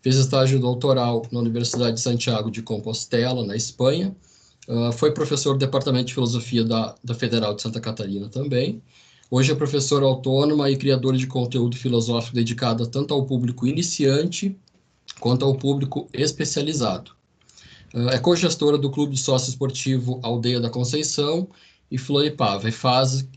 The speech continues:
onde faz a sua filosofia prática. E lançou o seu mais recente livro sobre, sobre direitos animais, que é Direitos Animais, Fundamentos Éticos e Políticos e Juri-,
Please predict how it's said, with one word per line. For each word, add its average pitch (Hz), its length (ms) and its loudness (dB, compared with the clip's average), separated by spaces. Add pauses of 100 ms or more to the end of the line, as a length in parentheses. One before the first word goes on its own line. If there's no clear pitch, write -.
onde 127 240 0
faz 131 240 2
a 135 60 0
sua 135 260 -2
filosofia 131 580 -2
prática. 117 640 -8 (400)
E 139 400 2 (420)
lançou 151 440 4
o - 20 2
seu 175 180 0
mais 139 200 0
recente 143 420 -4
livro 139 300 -2
sobre, 117 520 -4 (200)
sobre 120 320 -2
direitos 117 400 -2
animais, 135 440 2
que - 80 -4
é 113 80 2
Direitos 123 320 2
Animais, 135 380 2
Fundamentos 131 680 2
Éticos 131 520 -2
e - 20 -4
Políticos 120 720 -2
e 117 60 0
Juri-, 117 300 0